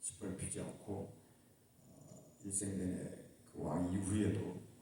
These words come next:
안전하게 살기 위해서는 요나단이 왕이 돼야 되는데, 어, 그렇지 않고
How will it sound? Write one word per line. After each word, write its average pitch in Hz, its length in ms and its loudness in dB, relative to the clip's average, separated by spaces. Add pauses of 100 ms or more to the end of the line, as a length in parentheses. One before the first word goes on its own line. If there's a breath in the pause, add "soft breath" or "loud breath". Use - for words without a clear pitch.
(100)
안전하게 95 460 2
살기 - 500 0
위해서는 - 400 -2 (1000 loud breath)
요나단이 92 680 2 (100)
왕이 82 280 0
돼야 80 480 0 (640)
되는데, 92 760 2 (720 loud breath)
어, - 400 -16
그렇지 95 360 0
않고 - 580 -2